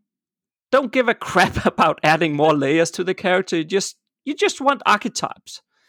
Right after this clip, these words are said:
And then you might be thinking, "Well, dear reader, you like archetypes, so I'm gonna give 'em to you. Who cares about cultures or skin color and, oh my god, personality trait, all that nonsense? Yes,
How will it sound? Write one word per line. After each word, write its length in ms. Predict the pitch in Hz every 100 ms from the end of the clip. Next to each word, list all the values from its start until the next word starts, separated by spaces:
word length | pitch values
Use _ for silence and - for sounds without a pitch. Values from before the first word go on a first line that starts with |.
| _ -
And 240 | 175 180
then 300 | 202 202 196
you 80 | 185
might 220 | 185 180
be 100 | 180
thinking, 640 | - 175 170 175 165 160 - _ _ _ _ _ _ _ _ _ _ _ _ _
"Well, 300 | 139 190 254
dear 240 | 247 214
reader, 280 | 135 135 160
you 220 | 190 254
like 240 | 277 262 262
archetypes, 560 | 131 - - 165 190 -
so 260 | 190 185 -
I'm 200 | 185 247
gonna 200 | 285 262
give 220 | 220 262
'em 140 | 220
to 140 | - 139
you. 220 | 123 - _ _ _ 294 - _
Who 160 | - 269
cares 420 | - 262 262 254
about 320 | 233 196 180
cultures 640 | - 190 180 - 180 175 165
or 80 | -
skin 360 | - 190 175
color 440 | - 170 170 175 165
and, 280 | 135 135 - - - _ _ _ _
oh 60 | 160
my 160 | 160 143
god, 360 | 123 143 139
personality 600 | - 143 139 139 156 147
trait, 300 | 175 - 170
all 160 | 202 247
that 200 | 240 -
nonsense? 800 | 143 151 175 196 185 - - -
Yes, 200 | 240 233